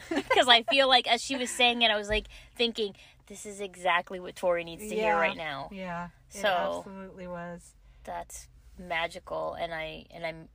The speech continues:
Speaker 1: and I'm grateful also for me, because it's something that, you know, I think I can also use, but you more pressingly
Speaker 2: Mm, th-,
Speaker 1: needed
Speaker 2: yeah,
Speaker 1: to hear
Speaker 2: there
Speaker 1: that.
Speaker 2: was, there was definitely, I was feeling the pressure, and it helped.
Speaker 1: Yeah.
Speaker 2: Yeah. Oh my goodness.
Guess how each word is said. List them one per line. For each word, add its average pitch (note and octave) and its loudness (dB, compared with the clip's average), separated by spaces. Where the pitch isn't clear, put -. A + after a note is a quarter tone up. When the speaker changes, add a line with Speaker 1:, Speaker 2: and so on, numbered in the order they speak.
Speaker 1:
and A3 8
I'm B3 6
grateful G3+ 4
also F3 0
for D#3+ -10
me, D#3+ -10
because D#3+ -10
it's D#3+ -14
something D#3+ -6
that, D#3 -4
you E3+ -10
know, D3+ -8
I F3 -6
think E3 -10
I F3 2
can D#3+ -14
also D#3 -8
use, D#3+ -10
but D#3 -2
you F#3 -4
more E3+ -2
pressingly D#3 -4
Speaker 2:
Mm, G3+ -12
th-, G3+ -6
Speaker 1:
needed E3 -8
Speaker 2:
yeah, A#3 0
Speaker 1:
to G#3+ 2
hear - -2
Speaker 2:
there A3 2
Speaker 1:
that. A#3 0
Speaker 2:
was, A#3 -2
there A3+ -2
was A3 -8
definitely, G#3 -8
I G#3 -6
was G3 -10
feeling G#3+ -6
the F#3+ -12
pressure, F#3 -8
and G3 -8
it F#3 -12
helped. E3 -12
Speaker 1:
Yeah. D#3+ -10
Speaker 2:
Yeah. F3 -10
Oh C#4+ -2
my C4 -4
goodness. F#3+ -10